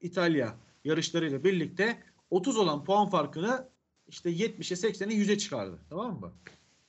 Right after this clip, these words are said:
Speaker 2: hı.
Speaker 1: Mercedes de bu sezon biter. <laughs>
Speaker 2: Abi
Speaker 1: Mercedes
Speaker 2: öyle.
Speaker 1: ko-, kontağı kapatır abi. Der ki üçüncülüğümüz garanti. Seneye, seneye gözümüzü şeye dikelim, Red Bull'a dikelim derler.
Speaker 2: Abi katılıyorum.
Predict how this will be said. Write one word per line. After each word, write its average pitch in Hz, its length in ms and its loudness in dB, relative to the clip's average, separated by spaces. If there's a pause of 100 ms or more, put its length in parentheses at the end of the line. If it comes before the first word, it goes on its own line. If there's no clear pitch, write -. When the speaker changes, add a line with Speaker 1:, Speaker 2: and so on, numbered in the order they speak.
(220)
Speaker 2:
hı. 214 40 6
Speaker 1:
Mercedes 175 460 2
de 196 280 4
bu 190 60 0
sezon 175 320 2
biter. - 360 -8 (240)
<laughs> 202 100 0 (1900)
Speaker 2:
Abi 120 180 4
Speaker 1:
Mercedes 156 280 4
Speaker 2:
öyle. 185 100 4
Speaker 1:
ko-, 214 320 -4
kontağı 208 400 2
kapatır 208 340 0
abi. 175 360 2
Der 196 200 0
ki 139 120 -16
üçüncülüğümüz 165 580 -6
garanti. 202 540 0 (220)
Seneye, 208 640 -2 (120)
seneye 196 340 -2
gözümüzü 185 560 -2
şeye 190 220 -2
dikelim, 123 220 -6
Red 175 180 -2
Bull'a 120 160 -8
dikelim 85 320 -16
derler. 82 380 -20 (720)
Speaker 2:
Abi 127 200 -10
katılıyorum. 165 520 -2